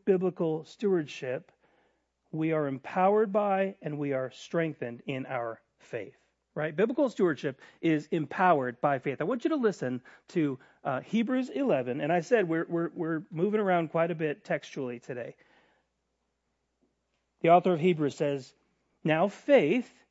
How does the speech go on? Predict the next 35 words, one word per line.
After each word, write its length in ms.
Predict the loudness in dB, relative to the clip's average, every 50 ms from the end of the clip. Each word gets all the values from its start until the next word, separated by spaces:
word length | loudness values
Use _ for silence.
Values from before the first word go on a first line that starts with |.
| _ _
is 240 | 0 2 2 2 0
the 160 | -2 -2 -2 -2
assurance," 640 | -6 -8 -10 -6 0 2 2 2 2 0 -2 -4 -4
or 180 | -4 -4 -4 -2 -2
it 120 | 0 0
is 160 | 0 -2 -4
the 100 | -8 -12
substance 1120 | -12 -14 -18 -4 0 0 0 0 -2 -10 -12 -10 -8 -6 -6 -6 -8 -14 -20 -20 -20 -20 _ _ _ _ _ -20 -20 -20 -16 _ -2
of 160 | -2 -2 -2
things 340 | -2 -2 0 0 -2 -4 -6
hoped 440 | -10 -16 -2 0 0 0 0 -2 -10
for. 400 | -10 -6 -4 -4 -4 -6 -8 -12 _ -20 -20 -18 _ 0
It 120 | 2 4
is 200 | 4 4 2 0
the 100 | -6 -10
conviction 1300 | -10 -8 -4 -4 -4 -2 -4 -6 -6 -2 2 4 4 4 2 -2 -8 -10 -8 -8 -8 -8 -10 -10 -14 -20 _ _ _ _ _ _ _ -20 -10 _ -2
of 160 | -2 -2 -4
things 540 | _ 0 0 2 2 0 -2 -4 -6 -8 -14 _ _
not 400 | -4 -4 -2 -2 -2 -4 -6 -10 -20 _ _ _
seen. 480 | -20 -14 -8 -6 -6 -6 -8 -10 -16 _ _ _ _ _ _ _ _ _ _ _ _ _ _ _ _ _ _ _ -20 -20 -16 -12
Uh, 80 | -12 -10
"For 180 | -4 -2 -2 0
by 300 | 4 6 8 8 8 8
it," 220 | 6 4 2 2
that 120 | 0 0
is 120 | 0 -2 0
by 260 | 2 2 2 2 2
faith, 440 | -2 -6 -4 -2 -2 -2 -2 -4 -6
"the 80 | -10
people 320 | -6 -4 -4 -4 -2 -2 -4
of 120 | -2 -2
old 240 | -2 -2 -2 -2 -4
received 420 | -6 -8 -8 -6 -4 -4 -4 -4
their 120 | -6 -8 -8
commendation." 840 | -6 -4 -4 -2 -2 -4 -4 -4 -4 -4 -6 -10 -14 -16 -16 -16